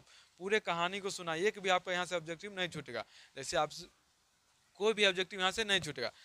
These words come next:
जैसे आपसे पूछेगा कि बहादुर कहानी के लेखक कौन है, तो आप सिंपल बात, अमरकांत। कैसे याद करेंगे? तो बहादुर लोग क्या होते हैं? अमर होते हैं। क्या होते हैं? अमर। अति अमरकांत का जन्म कहाँ हु-, अन-, अमरकांत का जन्म कब हुआ था? उन्नीस सौ पच्चीस में।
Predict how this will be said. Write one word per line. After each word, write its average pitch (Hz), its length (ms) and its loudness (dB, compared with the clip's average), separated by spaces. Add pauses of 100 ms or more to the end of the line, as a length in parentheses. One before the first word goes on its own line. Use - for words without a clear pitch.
(180)
जैसे 160 180 2
आपसे 170 260 6
पूछेगा 165 580 6 (400)
कि 180 60 -4
बहादुर 156 400 4
कहानी 180 320 2
के 190 100 0
लेखक 190 260 2
कौन 226 120 0
है, 208 60 0
तो 185 100 2
आप 185 100 0
सिंपल 226 340 2
बात, 202 200 6 (580)
अमरकांत। 214 520 6 (100)
कैसे 196 220 -2
याद 226 160 10
करेंगे? 226 280 2
तो 180 140 0
बहादुर 175 360 4
लोग 202 100 2
क्या 214 120 6
होते 220 180 4
हैं? 240 60 4
अमर 202 280 4
होते 170 180 6
हैं। 160 40 0
क्या 190 100 6
होते 214 140 2
हैं? 185 80 4
अमर। 180 220 0 (480)
अति 151 200 -4
अमरकांत 190 520 2
का 190 100 2
जन्म 185 220 2
कहाँ 220 340 4
हु-, 165 300 -4
अन-, 190 300 -2 (120)
अमरकांत 196 500 2
का 185 60 0
जन्म 185 220 -2
कब 226 200 6
हुआ 170 180 6
था? - 140 -8
उन्नीस 151 280 -8
सौ 196 120 2
पच्चीस 214 440 -2
में। 208 120 -10